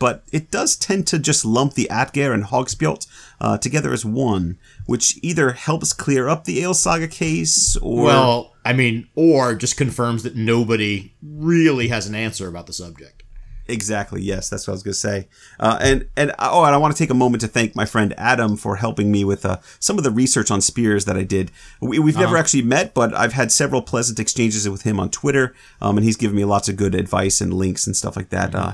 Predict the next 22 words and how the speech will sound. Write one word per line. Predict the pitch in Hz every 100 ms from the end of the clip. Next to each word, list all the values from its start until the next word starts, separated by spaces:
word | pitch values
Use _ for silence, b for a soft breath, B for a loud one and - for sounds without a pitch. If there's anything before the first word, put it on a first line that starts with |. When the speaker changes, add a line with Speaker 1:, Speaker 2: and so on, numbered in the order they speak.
| -
Speaker 1:
he | 170
uses | 185 170 139
the |
handle | 135 135 123 107 b b b
at | 123 143
E | - 127
Blue | 110 117 120
Axe | 95 - - -
if | - -
you're |
looking | 101 113 95
for | 90 90
him. | 92 _ B B
He's | B 151
an | 147
excellent | 165 - 160
resource | 147 156 147
for | 123
Viking | 123 131 120
Age | 113
archaeology, | - 117 113 117 131 127 123
Speaker 2:
Yeah. | B